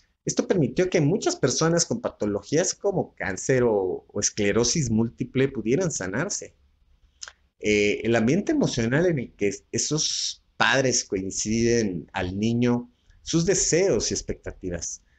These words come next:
de-, le dejan una información con la que llegará al, al, el bebé al mundo.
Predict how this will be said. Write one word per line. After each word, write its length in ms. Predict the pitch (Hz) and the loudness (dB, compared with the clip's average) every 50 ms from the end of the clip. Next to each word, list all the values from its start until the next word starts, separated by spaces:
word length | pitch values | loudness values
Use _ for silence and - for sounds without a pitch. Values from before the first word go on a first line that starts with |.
| - - - | -20 -8 -6
de-, 200 | 113 113 - 110 | -4 -2 0 0
le 120 | 107 110 | 0 2
dejan 300 | 110 139 160 160 214 214 | 2 2 2 2 2 2
una 140 | 214 214 220 | 2 2 2
información 840 | 214 - - 147 139 127 117 107 - - - 151 156 170 165 165 165 | 2 2 0 2 2 2 2 2 0 0 2 2 2 2 0 -2 -4
con 340 | - - 123 117 113 107 104 | -2 0 0 2 2 2 2
la 180 | 104 101 - - | 2 0 -2 -2
que 140 | - 104 98 | -4 -4 0
llegará 640 | 104 104 98 98 101 98 101 113 135 156 160 160 151 | 0 0 2 2 2 2 4 4 2 2 2 2 2
al, 180 | 127 107 - - - | 2 0 -2 -6 -10
al, 340 | - 117 110 95 90 92 92 - | -10 -8 -8 -8 -8 -10 -12 -10
el 220 | 107 - 95 90 | -8 -8 -6 -2
bebé 360 | 92 95 92 107 131 175 185 | -2 0 2 2 2 2 2
al 140 | 170 117 92 | 2 0 -2
mundo. 380 | 92 92 92 92 90 90 - | -4 -8 -12 -12 -14 -16 -20